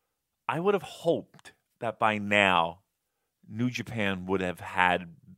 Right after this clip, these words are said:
negotiated some type of deal where they would have been on a network that got them even more eyeballs. To me, I think there are bigger things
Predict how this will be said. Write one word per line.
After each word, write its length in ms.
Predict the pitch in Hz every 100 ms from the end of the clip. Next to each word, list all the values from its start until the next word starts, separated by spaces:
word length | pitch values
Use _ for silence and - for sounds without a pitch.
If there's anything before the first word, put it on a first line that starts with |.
| _ _ -
negotiated 800 | 98 87 113 131 139 120 110
some 280 | 92 - 117
type 280 | - 117 101
of 300 | 98 85 _
deal 440 | 95 87 78 78 _ _ _ _ _ _ _ _ _
where 480 | - 92 87 87 85
they 180 | 82 95
would 160 | 92 90
have 180 | 82
been 160 | 78 95
on 220 | 90 85
a 60 | 85
network 540 | 87 87 82 82 -
that 340 | 90 82 _ -
got 240 | 90 85
them 160 | 85 85 -
even 280 | 85 82
more 380 | 82 85 82 80
eyeballs. 640 | 71 76 - - - - _ _ _ _ _ _ -
To 100 | 131
me, 320 | 160 175 143 - _ _ _ _ _ _ _ _ _ _ _ _
I 80 | 110
think 180 | 127 139
there 180 | 131 117
are 80 | 98
bigger 540 | - 131 123 117 117
things 640 | - - 123 113 117 113